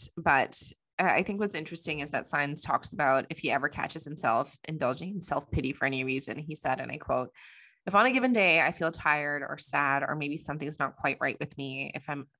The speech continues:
in a bad mood and I don't know why, it is his habit to find a peaceful spot at Maranello and repeat a mantra." Shit. And it goes, <laughs> sorry, "I'm a Ferrari driver. I'm in Maranello.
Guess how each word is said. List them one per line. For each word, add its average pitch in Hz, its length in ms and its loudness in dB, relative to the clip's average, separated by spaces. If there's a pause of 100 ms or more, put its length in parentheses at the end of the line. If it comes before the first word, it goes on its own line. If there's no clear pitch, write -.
in 170 100 -4
a 156 60 0
bad 143 360 2
mood 139 400 -8 (480)
and 160 80 0
I 165 60 4
don't 156 240 2
know 147 100 0
why, 139 540 0 (1120)
it 160 120 0
is 165 180 0
his 175 100 -8
habit 165 340 0
to - 80 -10
find 160 220 -2
a 139 60 -6
peaceful - 380 -4
spot 175 380 4 (120)
at 165 120 -4
Maranello 151 640 -2 (380)
and 160 140 -2
repeat 156 320 0
a 160 40 -2
mantra." 139 680 0 (560)
Shit. - 440 0
And 165 140 4
it 156 100 -2
goes, 185 400 4
<laughs> - 20 -4
sorry, 180 560 0 (400)
"I'm 196 220 4
a 247 80 6
Ferrari 175 500 4
driver. 135 680 -2
I'm 147 160 2
in 151 200 0
Maranello. 156 840 0